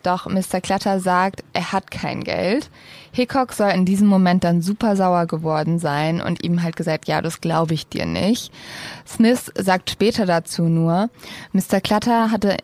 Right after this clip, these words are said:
ein so ehrliches Gesicht. Ich wusste, dass er die Wahrheit sagt." Hickok hat dann Smith die Anweisung gegeben, dass er das Telefonkabel durchtrennen soll. Und wir merken, also wir merken ja gerade schon, Hickok ist auf jeden Fall gerade der führende Part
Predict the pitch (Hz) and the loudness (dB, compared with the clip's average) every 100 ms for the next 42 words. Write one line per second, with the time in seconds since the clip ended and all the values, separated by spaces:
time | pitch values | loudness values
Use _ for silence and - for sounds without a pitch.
0 | - 190 185 175 202 233 240 - 202 202 | -4 2 2 2 2 2 2 0 0 2
1 | 202 - 185 - 175 170 160 - - - | 2 0 -4 -4 -4 -2 -2 -6 -12 -12
2 | - 196 202 - 208 202 208 180 - - | -4 0 0 0 0 0 0 -2 -2 -2
3 | 170 180 156 143 156 - - - - - | 0 0 0 -2 -4 -6 -8 -8 -8 -10
4 | - - _ _ _ - - - - _ | -14 -20 _ _ _ -20 -20 -20 -20 _
5 | _ _ _ _ 247 240 285 269 - 226 | _ _ _ _ -2 2 2 0 0 -2
6 | - 202 190 - 214 233 - 208 202 202 | 2 2 2 2 2 2 -2 0 2 4
7 | 190 190 180 175 - 175 175 180 196 170 | 2 2 -2 -4 -2 -2 0 -2 -2 -2
8 | - 170 165 196 175 - 240 233 - 147 | -2 -2 -2 -2 -2 2 4 4 0 -4
9 | 151 156 156 - 160 165 156 151 185 226 | -2 -4 -6 -4 -2 0 0 0 0 0
10 | 185 180 180 185 208 202 - 175 165 170 | 2 2 2 2 2 0 -2 -4 -2 0
11 | 180 - 175 165 170 175 - 170 175 - | 0 0 -2 -2 -4 -4 -4 -2 -4 -4
12 | 185 - - 160 175 170 175 165 165 160 | -6 -6 -8 -4 -2 -2 -4 -4 -4 -4
13 | 156 156 151 151 147 - - - 202 190 | -4 -4 -2 -4 -6 -8 -14 -6 -2 0
14 | 180 151 - - - 98 | 0 -2 -6 -8 -4 -4